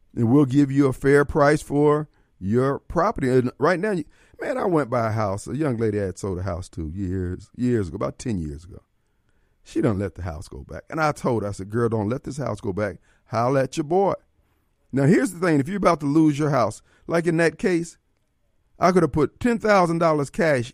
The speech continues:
in her hand and had her with a monthly income thr-, stream of three hundred dollars a month 'cause she had moved out of the house. Folks, there are answers and solutions to your situation.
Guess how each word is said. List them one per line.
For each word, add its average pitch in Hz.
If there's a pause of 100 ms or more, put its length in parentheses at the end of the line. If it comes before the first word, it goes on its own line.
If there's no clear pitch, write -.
(100)
in 208
her 147
hand 127 (840)
and 147
had 160
her 151
with 139
a 120
monthly 143
income 147
thr-, 131 (140)
stream 147
of 101
three 151
hundred 139
dollars 120
a 107
month 113 (540)
'cause 175
she 311
had 220
moved 190
out 247
of 139
the 110
house. - (2000)
Folks, 180
there 165
are 139
answers 156
and 135
solutions 127
to 123
your 107
situation. 135